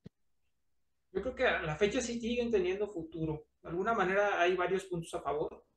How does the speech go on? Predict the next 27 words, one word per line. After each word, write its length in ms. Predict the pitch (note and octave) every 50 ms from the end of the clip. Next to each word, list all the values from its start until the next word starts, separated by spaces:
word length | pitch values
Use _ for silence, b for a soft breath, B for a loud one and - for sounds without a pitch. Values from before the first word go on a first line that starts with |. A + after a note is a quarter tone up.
| _
o 200 | - C#3+ C#3 C#3
beneficios 340 | D3+ D#3 D3 C#3+ - F#3 F3
que 100 | - -
pueden 220 | - - D#3 D#3+ E3
traer 200 | D#3+ D#3 D3+ D#3
los 120 | E3 E3
procesos 320 | - E3+ D3+ - E3+ -
tradicionales. 680 | - - D#3 C#3 - D3 C#3+ D3+ D#3 F#3 G3+ G3+ - _ _ _ _ _ _ _ _
Como 180 | - D#3+ D#3+
lo 80 | D#3+ D#3+
mencionó 420 | D#3+ E3 D#3+ D#3 E3 D#3+ D#3 D#3 D#3
ya 200 | D#3+ D#3+ D#3+ E3
Lalo 280 | D#3+ D#3+ D#3+ D#3+ D#3 D#3
hace 160 | D#3 - D#3
ratito, 400 | D3 C#3+ C#3 F#3+ F#3 - - D#3
¿no? 140 | D3 D#3 E3
Ya 180 | D#3+ E3 D#3+
hay 340 | D#3+ D#3+ E3 E3 E3+ D#3+ C#3+
experiencia 560 | C#3 - - - - D#3+ D#3 D#3+ E3 E3 F3
y 60 | E3 E3+
conocimientos, 680 | E3 D3+ C#3+ C3+ - C#3+ D3 D#3+ E3+ E3 - D#3 D3
¿no? 140 | D3+ D3+ D#3
Ya 220 | D#3 D#3+ D#3+ D#3+
el 80 | D#3+ E3
operario 460 | E3+ E3 E3+ D#3+ D#3 D#3 D#3+ E3+ F3+
sabe 320 | E3 E3+ E3 D#3+ E3+ E3 -
cómo, 360 | E3 E3 E3 E3 D#3+ -